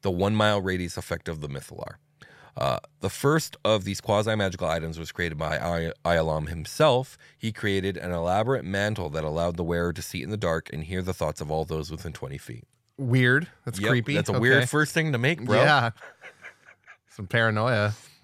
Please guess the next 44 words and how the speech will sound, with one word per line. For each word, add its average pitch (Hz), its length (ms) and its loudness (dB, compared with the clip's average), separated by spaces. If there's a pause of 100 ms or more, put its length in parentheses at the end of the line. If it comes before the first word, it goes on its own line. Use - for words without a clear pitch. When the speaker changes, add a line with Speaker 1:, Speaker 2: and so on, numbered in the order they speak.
Speaker 2:
Just - 280 -18
already 107 420 2
in 110 80 2
there. 101 260 0 (480)
Speaker 1:
Once 123 400 0
this 143 220 -4
magical 123 400 0
item 101 260 2
was 98 140 -4
created, 85 580 -6
the 82 80 -10
floodgates 101 600 -2
were 85 160 -6
opened, 73 480 -4
and 82 160 -2
the 82 80 -4
nation 104 400 -2
of 98 80 -4
Netheril 80 420 -4
was 76 140 -10
suddenly 98 340 -2
faced 82 380 -6
with - 120 -12
a 82 60 -8
glut 87 340 -2
of 82 100 -8
magical 76 440 -6
items. 85 460 -4 (340)
The - 80 -14
prices 139 560 -2
of 80 100 -8
such - 300 -4
quasi-magical 98 800 -2
items 73 260 -4
dropped 82 280 -4
to - 40 -6
one-tenth 92 440 -6
the 90 80 -10
going 85 300 -6
rate 80 200 -4
for 82 120 -10
real 110 280 0
magical 73 440 -6
items. 64 440 -12